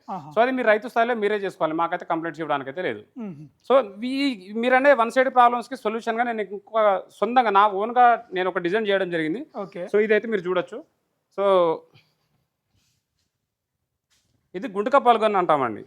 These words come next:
Speaker 1: మ్మ్.
Speaker 2: So, నేను as a farmer, నేను కూడా ఒక రైతునే కాబట్టి, నాకు నేను
Speaker 1: ఓకే.
Speaker 2: దీంట్లో షార్ట్ అవుట్ చేసుకొని ఒకటి తయారు చేయడం జరిగింది.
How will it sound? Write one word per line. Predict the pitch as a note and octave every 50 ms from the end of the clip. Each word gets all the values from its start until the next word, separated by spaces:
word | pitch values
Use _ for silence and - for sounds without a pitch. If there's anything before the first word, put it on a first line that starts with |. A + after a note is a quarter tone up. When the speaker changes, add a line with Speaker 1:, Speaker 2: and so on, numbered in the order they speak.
| _ - C#4+
Speaker 1:
మ్మ్. | A#3 G3 D3+ - _ _ _ _ _ _ _ _ _ _ -
Speaker 2:
So, | B3
నేను | C4 C4 B3+
as | A3+ G#3+ A#3+ C4 C#4
a | C4
farmer, | - A#3 A#3 A#3 B3 A#3+
నేను | A3 G#3 G#3+
కూడా | A#3+ B3+ C4
ఒక | B3 A#3
రైతునే | G#3 G3 G3 F#3+ A3+ G#3+ G3
కాబట్టి, | G3 F#3+ F#3+ F#3 F3+ G#3+
నాకు | A#3 B3 A#3+ G#3+ G3+
నేను | G3 F#3+ F#3+ F#3
Speaker 1:
ఓకే. | F3+ E3
Speaker 2:
దీంట్లో | F3+ F3 F#3 F#3+
షార్ట్ | - - E3 F3+ F3+
అవుట్ | A3+ A3 G3 F3+
చేసుకొని | F3 - - G3+ G#3
ఒకటి | F3+ E3+ D3+
తయారు | D#3+ D3+ D3 D3+
చేయడం | D3+ D3 C#3+ C3+
జరిగింది. | C3+ C3+ C3 C3+ C3+ F3+ B3